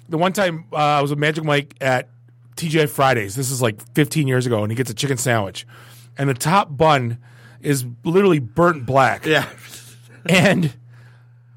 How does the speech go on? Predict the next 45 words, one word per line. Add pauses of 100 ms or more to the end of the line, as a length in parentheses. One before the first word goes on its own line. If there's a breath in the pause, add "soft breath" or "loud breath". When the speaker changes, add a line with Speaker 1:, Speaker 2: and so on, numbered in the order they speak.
(120)
Speaker 1:
he,
he,
she,
he
sends
it
back.
He
goes,
"I
can't
eat
this.
Like,
what,
what
are
you
doing
to
me?" (540 loud breath)
Comes
back, (160)
and
he
takes
a
bite
of
a
fry
first,
and
the
fries
are
cold. (760 soft breath)
And
I
go,
"Dude,
turn
the
sandwich
over."